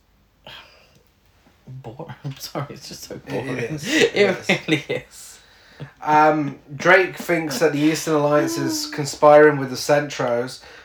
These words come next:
Speaker 2: but Rooney disbelieves him. And Drake tells him, "Take a long look into these eyes and tell me what you see." Rooney's like, "Okay." And then we just get, like, really dramatic <laughs> long takes of staring.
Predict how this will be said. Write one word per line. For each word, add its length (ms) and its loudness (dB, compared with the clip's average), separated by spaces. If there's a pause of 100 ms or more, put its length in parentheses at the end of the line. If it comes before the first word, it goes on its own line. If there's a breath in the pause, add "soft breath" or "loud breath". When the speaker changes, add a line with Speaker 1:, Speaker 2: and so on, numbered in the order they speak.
Speaker 2:
but 120 -4
Rooney 400 0
disbelieves 760 -2
him. 260 -8 (380 soft breath)
And 380 -8 (120)
Drake 320 4
tells 380 6
him, 180 -4 (240 soft breath)
"Take 260 2
a 80 4
long 440 8
look 200 4
into 260 -2
these 320 2
eyes 360 6
and 140 -10
tell 360 2
me 140 0
what 240 -4
you 160 -14
see." 480 -12 (340 loud breath)
Rooney's 300 -4
like, 180 -6
"Okay." 600 4 (580 soft breath)
And 300 -2
then 180 4
we 80 -4
just 200 -4
get, 120 4
like, 240 6
really 360 2
dramatic 720 0
<laughs> 100 4
long 200 6
takes 340 2
of 100 -4
staring. 840 4